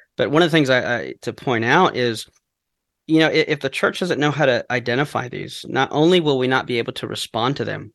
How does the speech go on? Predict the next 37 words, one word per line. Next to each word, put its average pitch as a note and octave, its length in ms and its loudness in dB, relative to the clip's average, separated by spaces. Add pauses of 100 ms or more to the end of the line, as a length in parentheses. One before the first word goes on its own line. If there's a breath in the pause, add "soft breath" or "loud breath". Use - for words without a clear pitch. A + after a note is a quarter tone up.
(120)
we C3+ 180 -4
will C3 140 2
not B2+ 320 2
check - 380 -2
them A2 200 -4
when A#2+ 120 -2
they G#2+ 100 -4
come A#2+ 260 -2
into A2+ 220 -2
our, G#2+ 260 -4
our G#2 160 -8
sanctuaries. - 760 -2 (340 loud breath)
Um, C3 460 2
and C#3+ 160 0
to D#3 100 0
di-, F#3 240 0 (160)
give F3 160 2
a D3+ 40 2
f-, - 320 -10
a - 60 -6
few F3+ 300 -4
brief C#3+ 240 -2
examples. A#2+ 680 -4 (800 soft breath)
Remember, F#3+ 360 4
postmodernism C#3 840 0
is A#2+ 100 -6
the B2 100 0
idea A#2+ 300 0
that, A2+ 220 -4 (180)
you C3 80 -2
know, A#2+ 180 -2
I C#3+ 120 2
kind D3 240 0
of B2+ 80 -2
determine A#2 460 -2
what's - 180 -6
true. - 480 -8